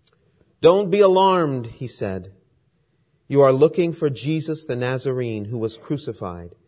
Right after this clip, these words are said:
He has risen. He is not here. See the place where they laid him?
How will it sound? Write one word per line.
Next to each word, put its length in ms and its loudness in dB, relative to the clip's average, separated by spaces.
He 120 4
has 160 4
risen. 560 4
He 160 -2
is 140 0
not 240 0
here. 300 -2
See 260 -4
the 100 8
place 460 2
where 140 2
they 140 2
laid 260 2
him? 260 0